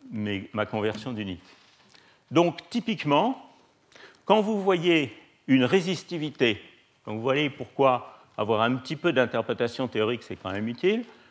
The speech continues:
quand vous voyez une résistivité qui commence à atteindre, je dirais, le régime du milliohme centimètre, ou même peut-être de cinq cents microohms centimètres, quelque chose comme ça, typiquement, eh bien, vous devez dire, attention, la description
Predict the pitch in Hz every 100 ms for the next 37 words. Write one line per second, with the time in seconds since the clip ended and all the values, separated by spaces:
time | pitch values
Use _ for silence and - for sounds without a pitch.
0 | _ - 175 202 190 185 151 139 156 170
1 | 175 - 170 147 143 131 - - - 202
2 | 220 202 175 147 131 160 151 139 107 92
3 | 123 147 113 104 123 120 131 110 98 123
4 | 147 135 117 98 95 - 120 175 202 -
5 | 120 117 120 104 - - - - _ 110
6 | 123 110 92 98 156 147 - 143 107 -
7 | 110 113 107 101 101 170 196 202 - 98
8 | 117 - 95 - 90 - 196 - 127 -
9 | - 113 220 - - _ _ _ _ -
10 | - 131 151 190 214 - - _ 120 135
11 | 131 143 165 - 160 147 123 - 165 247
12 | 240 _ _ _ _ _ _ _ _ _
13 | _ _ _ 127 139 143 - 135 - -
14 | 156